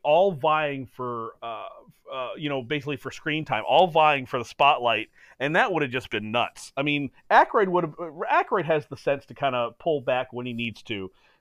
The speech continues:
but you would have had Murray and you would have had Murphy, and it just, it, I think the heads would have been butted, 'cause Murphy had, does have a hard time working with people sometimes, especially when, you know, uh, when,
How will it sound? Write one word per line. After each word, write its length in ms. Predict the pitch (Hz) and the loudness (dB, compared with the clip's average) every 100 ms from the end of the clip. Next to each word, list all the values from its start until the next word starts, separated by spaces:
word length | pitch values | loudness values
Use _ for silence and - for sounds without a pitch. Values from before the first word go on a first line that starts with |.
| - | -12
but 140 | 139 | -8
you 80 | 220 | -4
would 80 | 262 | -2
have 80 | 185 | 0
had 180 | 180 147 | 0 0
Murray 460 | 151 185 185 185 | -2 0 -2 -4
and 100 | 139 | -6
you 60 | 147 | -4
would 80 | 147 | 0
have 60 | 135 | 0
had 40 | 131 | 0
Murphy, 520 | 143 147 - 123 117 | -2 -2 -4 -8 -6
and 120 | 123 | -6
it 80 | 127 | -6
just, 180 | 139 - | -10 -8
it, 180 | 135 143 123 | -8 -8 -8
I 80 | |
think 260 | 139 208 196 | -6 -6 -8
the 80 | 147 | -6
heads 240 | 156 143 | -4 -4
would 100 | 135 | -4
have 60 | 135 | -4
been 180 | 135 127 | -4 -2
butted, 340 | 131 131 127 - _ - | -2 0 -4 -10 _ -10
'cause 120 | 143 | -6
Murphy 300 | 196 262 208 | -4 -2 0
had, 180 | 170 139 | 0 0
does 160 | 151 | 0
have 140 | 151 151 | 0 0
a 60 | |
hard 240 | 123 139 131 | 0 -4 -4
time 200 | 139 127 | -6 -4
working 280 | 127 - 127 | -6 -8 -12
with 120 | 120 | -10
people 280 | 127 113 120 | -10 -8 -8
sometimes, 400 | 123 113 117 120 | -8 -8 -8 -8
especially 360 | - 139 156 139 | -8 -10 -6 -4
when, 360 | 131 131 123 - _ _ - | -2 -4 -4 -12 _ _ -8
you 80 | 135 | -2
know, 320 | 135 123 117 | -2 -2 -2
uh, 320 | 123 123 120 110 - - _ - - 147 | 0 0 -2 -6 -14 -20 _ -20 -20 -16
when, 240 | 151 156 | -2 0